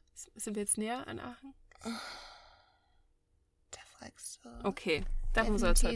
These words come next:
Speaker 2: definitiv
Speaker 1: gar
Speaker 2: die
Speaker 1: nicht
Speaker 2: falsche.
Speaker 1: gehen.
Speaker 2: <laughs> Darum soll's nicht gehen, nein. Es soll um unsere Erkenntnisse wieder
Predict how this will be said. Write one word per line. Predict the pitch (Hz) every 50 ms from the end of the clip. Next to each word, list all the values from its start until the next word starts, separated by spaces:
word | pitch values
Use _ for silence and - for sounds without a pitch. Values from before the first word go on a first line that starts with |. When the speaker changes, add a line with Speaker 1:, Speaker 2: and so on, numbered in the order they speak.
| - 165
Speaker 2:
definitiv | - 165 170 196
Speaker 1:
gar | 226 226 233 247
Speaker 2:
die | 262 -
Speaker 1:
nicht | - - -
Speaker 2:
falsche. | - 185 196 214 269 - - - - - - - - - - - - 254 - -
Speaker 1:
gehen. | 226 247 233 - - - - - 220 -
Speaker 2:
<laughs> |
Darum | 269 262 269 254 220
soll's | 220 - 220 214 214 214 - -
nicht | 202 208 - -
gehen, | - 202 190 190
nein. | 190 196 208 202 196 190 - - - - - - - - - - -
Es | 214 - - -
soll | 208 196 196 190 190 190 190 190 190 190 190 190 190 - - - - - - - -
um | - 185 180 180 180 175 175 175 175 170 175 175 175 175 180 196 - - - - - - - - - - - - - -
unsere | - - 269 269 311 302 294 285 262 -
Erkenntnisse | 254 - 320 330 381 - - 269 214 214 - - - - - - - - - - - - _ - 196 196
wieder | - 185 196